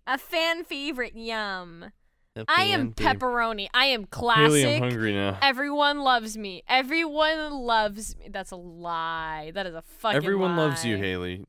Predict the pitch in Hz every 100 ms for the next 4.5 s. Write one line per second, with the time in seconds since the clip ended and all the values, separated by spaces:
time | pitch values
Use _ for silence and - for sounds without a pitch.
0 | _ - - - - - _ _ - 262
1 | 349 302 226 - - - 302 349 330 339
2 | 320 311 247 208 175 117 117 113 104 92
3 | 87 87 - _ _ - 104 113 113 110
4 | 107 170 156 87